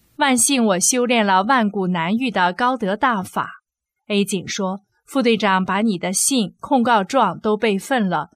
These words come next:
说要判 B 同修七年以上。”我自信地说，“判不了，这事我师父说了算，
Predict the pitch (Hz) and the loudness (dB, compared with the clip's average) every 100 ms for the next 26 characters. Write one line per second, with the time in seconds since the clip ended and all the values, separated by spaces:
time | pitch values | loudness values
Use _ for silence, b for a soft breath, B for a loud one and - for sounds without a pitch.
0 | _ - - 220 220 220 190 - 226 190 | _ -6 2 4 4 2 0 0 -2 -2
1 | 262 233 180 190 - 208 208 - 285 233 | -4 -4 -4 -2 0 -2 0 -2 0 0
2 | 190 196 - - 190 - _ _ _ _ | -2 -4 -4 -2 -2 -2 _ _ _ _
3 | _ 202 196 190 190 208 214 202 170 - | _ 0 2 0 -2 -2 0 -2 -2 -4
4 | 190 190 - _ - - 262 208 196 170 | -4 -4 -8 _ -10 0 0 0 -2 -2
5 | - - _ - 262 220 - 226 - 208 | -6 -14 _ -2 2 2 2 -2 2 0
6 | 190 - 285 285 240 196 220 196 190 - | 0 -2 -2 -2 -2 -2 0 0 0 -2
7 | 233 170 | -2 -4